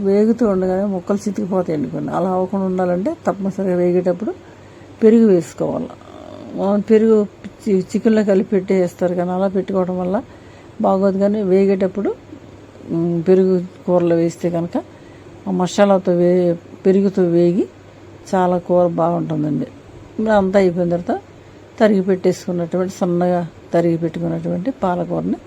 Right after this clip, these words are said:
ఆ మాంసంలో వేసేసుకోవాలండి. చికెన్కి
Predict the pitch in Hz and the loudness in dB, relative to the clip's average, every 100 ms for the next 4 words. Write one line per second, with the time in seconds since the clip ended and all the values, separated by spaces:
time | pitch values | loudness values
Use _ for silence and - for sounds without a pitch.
0 | - - - - - - - - - - | -20 -20 -20 -20 -20 -20 -20 -20 -20 -20
1 | - - - 202 185 190 185 190 170 151 | -20 -14 -2 0 2 0 0 0 0 -2
2 | 165 - - 160 151 151 - - - - | -4 -8 -10 -6 -6 -8 -14 -20 -20 -20
3 | - - - - - - - - 208 233 | -20 -20 -20 -20 -20 -14 -12 -6 0 4
4 | 226 196 185 190 | 4 4 4 2